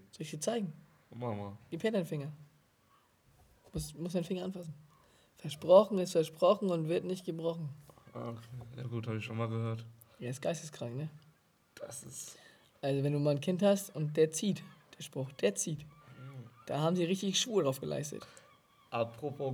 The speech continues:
Speaker 2: geisteskrank. Heute ist ja die neunundzwanzigste Folge und an der dreißigsten Folge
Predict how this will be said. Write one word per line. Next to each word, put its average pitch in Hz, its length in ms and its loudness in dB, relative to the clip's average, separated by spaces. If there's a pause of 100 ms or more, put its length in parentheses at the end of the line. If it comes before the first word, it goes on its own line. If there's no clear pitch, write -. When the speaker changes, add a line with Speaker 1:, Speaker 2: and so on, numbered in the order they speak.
(140)
Speaker 2:
geisteskrank. 120 1160 -4 (920)
Heute 127 300 6
ist 127 100 0
ja 127 80 2
die 120 100 2
neunundzwanzigste 117 680 0
Folge 156 380 -2
und 110 140 -6
an 113 160 -2
der 113 80 0
dreißigsten 117 500 -2
Folge 131 500 0